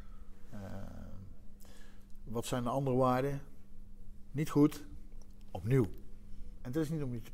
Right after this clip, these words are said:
pesten, nee, om te zorgen dat je, dat je vertrouwen krijgt in jezelf en je skills en drills.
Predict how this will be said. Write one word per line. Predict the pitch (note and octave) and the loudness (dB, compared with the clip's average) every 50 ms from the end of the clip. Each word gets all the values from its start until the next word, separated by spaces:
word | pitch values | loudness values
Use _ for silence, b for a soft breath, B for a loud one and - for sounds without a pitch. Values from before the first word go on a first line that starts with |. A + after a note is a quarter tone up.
| - | 2
pesten, | - F#3+ F3 D3+ - - A#2+ B2 D3 D3+ C#3+ | 6 6 6 6 4 0 -4 -4 -4 -4 -4
nee, | C3 B2+ B2+ C#3+ | -2 -2 -2 -2
om | D3 C#3 | -4 -4
te | A#2+ A2+ | -4 -4
zorgen | G#2 G2+ A2+ C3+ D3+ D#3 C#3 A#2+ A2+ B2 C#3 F3+ - b b b b b b b | -2 2 6 8 8 8 6 4 0 -2 -4 -6 -8 b b b b b b b
dat | - A#2 A2 - | -6 -4 -4 -2
je, | B2+ A#2+ - - - - | -2 -2 -4 -4 -4 -6
dat | - A2+ A2 G2+ | -6 -6 -6 -4
je | A#2+ G#2+ | -4 -4
vertrouwen | - - - - B2 C#3 D3+ D#3 D3+ C#3 | -4 -6 -4 -2 2 6 6 6 6 6
krijgt | - B2 A#2+ A#2+ G#2+ - | 2 0 -2 -2 -2 -2
in | - A2 | -2 -2
jezelf | G#2+ G#2 G2 B2 C3+ A#2+ A2 F#2+ | -2 -2 0 0 0 0 0 -2
en | G#2+ A#2 | -2 -2
je | A#2 | -4
skills | G#2 - - A#2+ G#2+ G2+ - | -4 -2 -2 0 0 0 -2
en | G#2+ G#2+ | -4 -4
drills. | G#2+ B2 C3 G2+ F#2 - - - | -2 -2 -2 -4 -4 -4 -8 -8